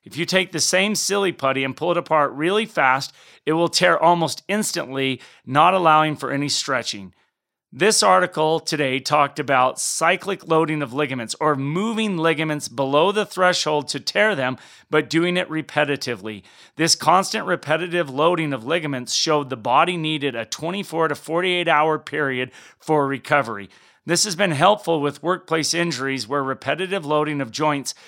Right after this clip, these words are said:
takes place with long hours and not enough time between shifts to allow the ligaments to recover. In contrast, this study showed that moderate exercise or repetitive occasional activities with sufficient rest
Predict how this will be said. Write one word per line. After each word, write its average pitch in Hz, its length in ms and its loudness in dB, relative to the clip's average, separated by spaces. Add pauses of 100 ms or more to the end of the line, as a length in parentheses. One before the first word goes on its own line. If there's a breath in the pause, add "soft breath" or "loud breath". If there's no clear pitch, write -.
(180 loud breath)
takes 151 260 2
place 151 440 0
with 123 160 -6
long 165 420 4
hours 131 420 2
and 131 220 -6
not 139 220 4
enough 160 260 -4
time 147 260 -2
between 135 380 -8
shifts 131 460 -2 (300 loud breath)
to 143 140 -2
allow 131 300 4
the 127 120 -4
ligaments 123 460 -6
to - 120 -8
recover. 117 520 -4 (400 soft breath)
In 151 200 -2
contrast, 170 720 2
this 165 180 -2
study 175 300 2
showed 156 380 0
that 135 180 -2
moderate 160 580 2
exercise 131 720 -2 (320 loud breath)
or 147 180 2
repetitive 170 800 0
occasional 160 600 -2
activities 147 680 -2
with 127 140 -6
sufficient 175 720 -2
rest 147 460 0